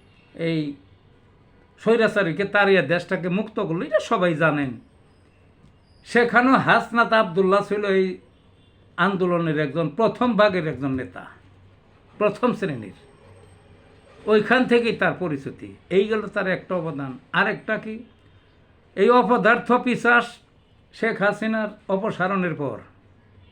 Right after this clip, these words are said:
এখানে তাকে, তার দলকে পুনঃস্থাপনের জন্য এই দেশে বিভিন্ন সময় ষড়যন্ত্র হয়েছে।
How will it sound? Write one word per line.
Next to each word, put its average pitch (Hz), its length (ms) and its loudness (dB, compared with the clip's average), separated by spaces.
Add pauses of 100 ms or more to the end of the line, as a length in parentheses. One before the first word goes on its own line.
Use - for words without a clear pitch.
(440)
এখানে 208 260 0 (140)
তাকে, 196 260 2 (140)
তার 185 140 2 (100)
দলকে 190 280 0 (100)
পুনঃস্থাপনের 208 800 -2
জন্য 160 220 0
এই 127 120 -6
দেশে - 240 -12 (680)
বিভিন্ন 220 380 4 (160)
সময় 233 260 0
ষড়যন্ত্র 151 460 -4 (100)
হয়েছে। 110 260 -18